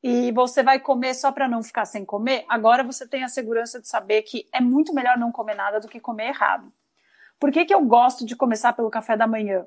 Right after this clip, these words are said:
Porque a roda do carboidrato, o ciclo do carboidrato, ele começa de manhã, porque se você for reparar, a maioria das pessoas acorda sem fome,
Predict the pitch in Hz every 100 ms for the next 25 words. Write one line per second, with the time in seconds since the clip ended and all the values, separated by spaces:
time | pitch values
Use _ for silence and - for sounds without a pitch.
0 | - 233 - 262 - _ _ - - 254
1 | 254 302 285 254 247 220 208 190 196 214
2 | 220 220 202 - - 285 262 202 202 196
3 | 190 185 226 226 - _ _ _ _ _
4 | _ _ _ - 233 226 247 233 240 240
5 | 240 262 262 196 - - 202 - 202 -
6 | 226 233 220 214 208 220 220 233 269 262
7 | 240 220 - 214 - 214 240 - 233 226
8 | 240 - 240 277 - 202 185 196 302